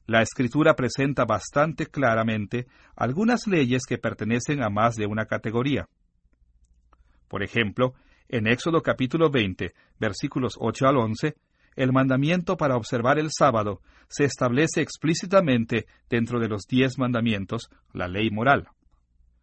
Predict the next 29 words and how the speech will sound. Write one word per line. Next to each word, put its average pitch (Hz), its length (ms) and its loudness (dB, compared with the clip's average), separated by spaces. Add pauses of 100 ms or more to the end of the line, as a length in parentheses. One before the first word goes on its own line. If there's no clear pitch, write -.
(160)
Sin 131 220 0
embargo, 113 540 2 (320)
el 117 140 -2
mandamiento 110 580 0
del 185 160 -2
sábado 110 500 0 (280)
también 117 340 0
se 156 120 -2
establece 143 520 0
dentro 113 300 -4
de 107 80 -4
una 135 180 -2
colección 123 460 -4
de 131 100 -2
ceremonias 135 600 0
de 117 80 -4
adoración 101 560 -6
de 117 120 -4
Israel 127 560 -2 (280)
en 151 220 -2
Éxodo 175 320 -2
capítulo 139 460 -4
treinta 160 320 -4
y 160 100 -2
uno, 113 240 -2 (240)
versículos 110 580 -4
catorce 113 460 -6
al 110 100 -2
dieciséis. 107 640 -8